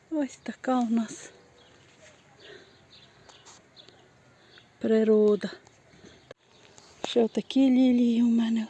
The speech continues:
тут є коло, коло плота. Так що давайте готуємо разом. Будемо пекти, е, з мого блокнота, е, такий пляцок, смирикову хату.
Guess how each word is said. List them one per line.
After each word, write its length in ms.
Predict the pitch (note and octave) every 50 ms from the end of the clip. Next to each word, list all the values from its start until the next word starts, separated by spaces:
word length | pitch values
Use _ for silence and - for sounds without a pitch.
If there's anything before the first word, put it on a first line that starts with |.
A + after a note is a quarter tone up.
| -
тут 220 | - - A3 - -
є 140 | A#3+ A3+ -
коло, 280 | _ - A#3+ A3+ G#3+ G#3+ _ _ _ - - - - - _ _ _
коло 400 | _ - - B3 A#3 A#3 A#3+ A#3+
плота. 720 | A#3+ _ - B3 A#3+ B3 B3 A#3+ A#3+ A#3+ A3+ - _ - A3+ - - - _ _ - _ - - _ _ _ _ _ _ _ _ _ _ _ _ _ _ _ _
Так 100 | _ -
що 140 | - - B3+
давайте 400 | A3 A#3+ A3+ A#3+ C4 B3 - -
готуємо 640 | A#3 G3+ G#3 - - A3+ A3+ A3 A3+ A3 G#3+ A3 F#3+ - - _ _ _ _ - - - _ _ _ _ _ _ _ _ _ _ _ _ _ _ _ _ -
разом. 560 | A3 G#3 G#3+ G#3+ A3 F3+ F3+ G#3 F#3+ F3+ F3 - - - - - _ _ _ _ _ _ _ _ _ _ _
Будемо 240 | A#3+ A#3+ B3 A#3+ A#3+
пекти, 640 | A#3+ - A3 A3 G#3+ - - - B3 B3 B3+ B3+ B3+ - - - - - - - -
е, 340 | A#3 A3 A3 A3 G#3+ G#3+ G#3
з 140 | G3+ G#3
мого 340 | A3+ A#3 A#3+ A#3+ A#3+ A#3 A#3
блокнота, 920 | G#3+ G#3+ A3 G#3+ G#3 G#3 - - A#3 B3 B3 B3+ B3 B3 - B3+ B3 B3 B3 - - - - - -
е, 120 | - G#3 G3+
такий 440 | G3 - A3 G#3+ G#3+ - B3+ B3 A#3+
пляцок, 640 | - - A3 A#3 A#3 A#3+ A#3+ A#3+ - B3+ B3 -
смирикову 720 | - - A#3 A3 G#3+ G#3+ G#3+ - - A#3 A#3 A#3 A3+ A3
хату. 720 | A3 - - A3+ A#3 B3 B3 B3+ B3 B3 - C4 C4 C4